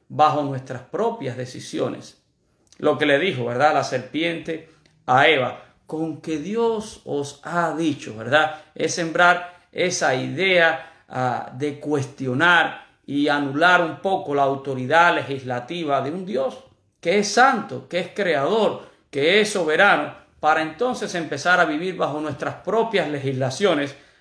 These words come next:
amparados en el argumento de que vivimos en este siglo, ¿verdad?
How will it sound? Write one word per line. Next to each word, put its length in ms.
amparados 680
en 120
el 80
argumento 640
de 120
que 160
vivimos 640
en 240
este 260
siglo, 500
¿verdad? 380